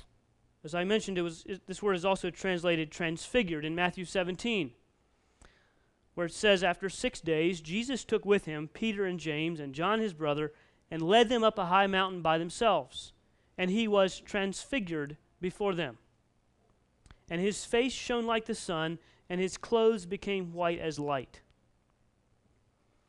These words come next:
We see that what happened here to Jesus was he was changed.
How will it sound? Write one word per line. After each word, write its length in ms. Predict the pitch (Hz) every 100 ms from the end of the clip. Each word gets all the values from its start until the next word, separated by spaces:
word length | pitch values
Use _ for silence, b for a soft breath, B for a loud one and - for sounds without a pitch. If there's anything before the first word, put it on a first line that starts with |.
| B B B B -
We 80 |
see 140 | 160 226
that 80 | 208
what 100 | 185
happened 320 | 202 233 202
here 160 | 185
to 100 | 175
Jesus 460 | 151 156 233 180 -
was 180 | 165 160
he 80 | 160
was 160 | 151
changed. 680 | - - 214 135 110 - -